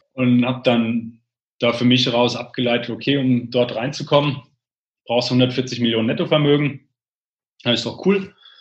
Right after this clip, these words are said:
Ja, brauchst ein Portfolio von einer Milliarde. Ja, hast achthundertfünfzig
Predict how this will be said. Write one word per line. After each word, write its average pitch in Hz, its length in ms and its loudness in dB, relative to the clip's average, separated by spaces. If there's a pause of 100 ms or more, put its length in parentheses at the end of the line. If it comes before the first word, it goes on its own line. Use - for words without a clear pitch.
(420)
Ja, 160 140 -2
brauchst 127 360 -4
ein 127 80 2
Portfolio 147 460 2
von 135 140 0
einer 127 60 4
Milliarde. 147 520 0 (840)
Ja, - 280 -8
hast 123 180 -10
achthundertfünfzig - 1160 -4